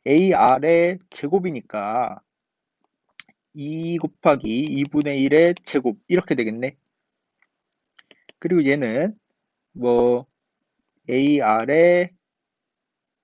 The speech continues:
잠깐만, 에이알, 세 번째 항은 제곱의 제곱 이거네. 그러면 이 곱하기 사분의 일의 제곱 이렇게 되겠네. 자, 그럼 분석을 좀 해보면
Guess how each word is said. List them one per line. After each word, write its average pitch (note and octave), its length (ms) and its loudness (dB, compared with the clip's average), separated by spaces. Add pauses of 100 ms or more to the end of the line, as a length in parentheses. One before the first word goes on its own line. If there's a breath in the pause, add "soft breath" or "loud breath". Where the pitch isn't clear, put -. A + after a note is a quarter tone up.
(960)
잠깐만, A#2+ 280 -14
에이알, A#2+ 420 -6
세 - 180 -8
번째 G3 300 -4
항은 C#3+ 480 -4 (680)
제곱의 C#3+ 680 0 (360)
제곱 C3+ 480 -2
이거네. B2+ 500 -4 (840)
그러면 A2+ 480 -8 (640 soft breath)
이 C#3 120 -2
곱하기 E3 720 2
사분의 C3+ 640 -4
일의 C#3 600 -2 (260)
제곱 B2 400 -4 (340)
이렇게 F3+ 240 0
되겠네. A2+ 400 -6 (600 loud breath)
자, D3+ 120 -4
그럼 D3+ 420 0 (400)
분석을 E3+ 360 0
좀 E3 160 -4
해보면 F#3 520 -2